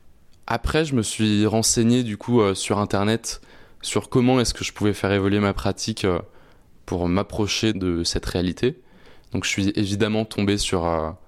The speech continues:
sur les sextoys pour hommes, sauf que j'avais, euh, douze ou treize ans, et il était complètement inconcevable d'aller dans un sex shop,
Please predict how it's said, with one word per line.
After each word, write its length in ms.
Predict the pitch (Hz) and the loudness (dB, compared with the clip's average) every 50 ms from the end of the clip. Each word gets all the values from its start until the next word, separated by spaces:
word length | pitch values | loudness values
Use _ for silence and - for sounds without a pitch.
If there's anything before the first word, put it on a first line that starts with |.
| - - - - - - | -20 -20 -20 -20 -18 -12
sur 180 | - - - 101 | -6 -2 0 0
les 100 | 90 90 | 0 0
sextoys 480 | - - 101 95 - - - 107 101 95 | 0 -2 -2 -4 -4 -2 0 0 0 0
pour 240 | - - 95 - | 0 -2 -2 0
hommes, 240 | 104 107 120 135 139 139 - - _ - - - _ - | 0 0 0 -2 -4 -6 -10 -20 _ -20 -20 -20 _ -8
sauf 280 | - - 123 104 - | -4 -2 -2 -2 -2
que 120 | - 113 104 | -2 -2 0
j'avais, 300 | 92 101 95 90 101 101 | 0 0 0 2 2 2
euh, 300 | 95 87 80 80 82 90 | 2 0 0 -2 -2 -4
douze 240 | 101 107 104 101 | -4 -4 -4 -4
ou 40 | 104 | -4
treize 280 | - - - 101 95 107 | -4 -2 0 2 2 2
ans, 140 | 113 127 - - - - - - - - - | 0 0 -4 -10 -20 -20 -20 -20 -20 -10 -4
et 40 | 104 | -2
il 40 | 101 | -2
était 160 | 95 - - | -2 -2 -4
complètement 480 | - - 107 98 110 101 - 104 - - | -6 -4 -2 -2 0 0 0 -2 -2 -2
inconcevable 540 | 113 101 - - 110 101 95 101 104 104 104 | -2 -2 0 0 0 2 2 2 2 2 2
d'aller 180 | 98 95 95 | 2 2 2
dans 140 | 92 95 92 | 0 0 0
un 80 | 92 87 | 0 0
sex 200 | - 101 92 - | -2 -2 -2 -2
shop, 180 | - 113 120 | -2 -2 -2